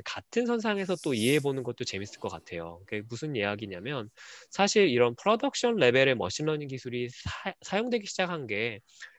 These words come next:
불과 한 십 년, 뭐 길게는 한 십 년, 십오 년 정도라고 보면 좋을 것 같은데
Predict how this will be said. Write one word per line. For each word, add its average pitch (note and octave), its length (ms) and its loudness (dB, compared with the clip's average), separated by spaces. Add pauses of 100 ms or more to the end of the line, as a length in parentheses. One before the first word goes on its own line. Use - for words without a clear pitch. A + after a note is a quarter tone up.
(140)
불과 D3 380 2
한 F3 220 0
십 F#3 180 -4
년, F3+ 360 -2
뭐 G#2+ 180 -2
길게는 D3+ 580 2
한 D3 120 -8
십 - 200 -10
년, D#3+ 180 -6
십오 D#3 260 -6
년 D#3 140 -4
정도라고 B2+ 420 2
보면 A2+ 220 -8
좋을 G2+ 220 -4
것 A#2+ 120 -6
같은데 G#2+ 640 -8